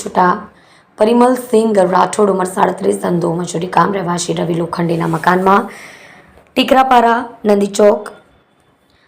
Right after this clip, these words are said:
હરદેવલાલ મંદિર પાસે, રાયપુર, છત્તીસગઢ, મૂળ વતન મધ્યપ્રદેશ, નાને ઝડપી પાડેલ છે. આરોપી વરાછા પોલીસ સ્ટેશન ફર્સ્ટ ગુના રજિસ્ટર નંબર બસો ત્યાસી, બે હજાર તેર, પીકો કલમ ત્રણસો નવ્વાણું, એકસો વીસ બી, આર્મ્સ એક્ટ કલમ બસો પચીસ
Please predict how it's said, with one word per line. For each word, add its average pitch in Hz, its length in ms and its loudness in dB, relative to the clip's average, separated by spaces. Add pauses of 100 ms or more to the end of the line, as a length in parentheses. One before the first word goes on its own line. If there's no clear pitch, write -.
(140)
હરદેવલાલ 208 800 4
મંદિર 196 320 -2
પાસે, 190 300 2 (180)
રાયપુર, 180 480 4
છત્તીસગઢ, 196 640 2
મૂળ 185 240 -2
વતન 208 400 0 (880)
મધ્યપ્રદેશ, 220 560 2
નાને 196 200 0
ઝડપી 190 380 -4
પાડેલ 185 340 -2
છે. - 120 -6
આરોપી 190 360 0
વરાછા 208 460 2
પોલીસ 214 180 0
સ્ટેશન 214 400 -4
ફર્સ્ટ 202 260 -4
ગુના 185 160 0
રજિસ્ટર 185 420 -4
નંબર 180 240 2
બસો 175 340 -4
ત્યાસી, 190 360 0 (460)
બે 214 160 6
હજાર 214 220 6
તેર, 226 240 -2
પીકો 208 180 -4
કલમ 196 260 2
ત્રણસો 190 300 -4
નવ્વાણું, 185 400 -2
એકસો 190 160 -2
વીસ 175 180 -4 (120)
બી, 202 200 4 (380)
આર્મ્સ 233 280 2
એક્ટ 220 240 -2
કલમ 202 260 2
બસો 196 240 -2
પચીસ 190 380 0